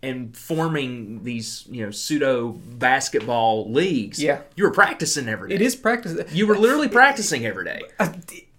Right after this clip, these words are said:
Speaker 2: I, my dad, my dad would say that playing on the Puff basketball room would make me worse, <laughs> though.
Speaker 1: Well, yeah,
Speaker 2: Because you're,
Speaker 1: but
Speaker 2: because you're playing with a Nerf size ball. And,
Speaker 1: Sure.
Speaker 2: you know, but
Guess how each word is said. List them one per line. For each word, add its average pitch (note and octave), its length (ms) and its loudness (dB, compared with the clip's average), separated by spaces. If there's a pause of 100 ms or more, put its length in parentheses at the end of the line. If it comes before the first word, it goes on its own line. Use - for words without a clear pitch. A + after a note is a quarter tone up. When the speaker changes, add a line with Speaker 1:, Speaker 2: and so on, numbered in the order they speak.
(460)
Speaker 2:
I, F3+ 240 0
my F#3 180 4
dad, F#3 240 4
my F#3 140 6
dad G#3 280 4
would E3 120 -2
say D#3 220 4
that C#3 240 -2 (440)
playing F#3+ 240 8
on E3+ 100 6
the D3 60 2
Puff F#3 240 10
basketball F#3 420 8
room D3+ 360 6
would E3 160 4
make D#3+ 220 8
me E3 80 4
worse, - 500 2
<laughs> - 40 4
though. - 240 12
Speaker 1:
Well, A#3 400 12
yeah, C#4 440 10
Speaker 2:
Because A3+ 260 10
you're, G#3+ 80 4
Speaker 1:
but D#3+ 300 6
Speaker 2:
because F#3 320 0
you're E3+ 80 0
playing F3+ 180 8
with E3 120 2
a C#3 420 8
Nerf G3+ 240 8
size F#3 320 8
ball. F3 320 8
And, F3 80 8
Speaker 1:
Sure. F#3 560 10
Speaker 2:
you A3+ 80 0
know, F3+ 140 2
but - 260 -10